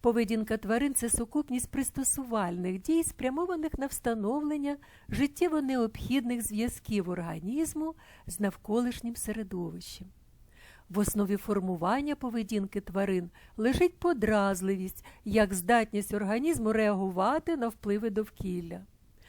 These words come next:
Прикладами поведінки тварин можуть бути і реакція маленької гідри, і великої медузи на дотик, та й полювання хижаків та захист їх потенційної здобичі, і шлюбні ігри та турбота про нащадків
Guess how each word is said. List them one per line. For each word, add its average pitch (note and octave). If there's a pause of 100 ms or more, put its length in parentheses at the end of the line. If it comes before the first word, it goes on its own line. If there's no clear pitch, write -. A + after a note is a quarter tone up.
(380)
Прикладами A3+
поведінки G#3+
тварин A3
можуть G#3
бути C4
і A3+
реакція A#3
маленької C4+
гідри, A3 (340)
і A#3+
великої A#3+
медузи B3+ (100)
на C#4
дотик, F3+ (520)
та G#3+
й G#3+
полювання G#3+
хижаків A3+
та G3+
захист G#3+
їх A#3+
потенційної A3
здобичі, G3 (480)
і A#3
шлюбні A3
ігри G#3+
та G#3
турбота A3
про A3+
нащадків G3+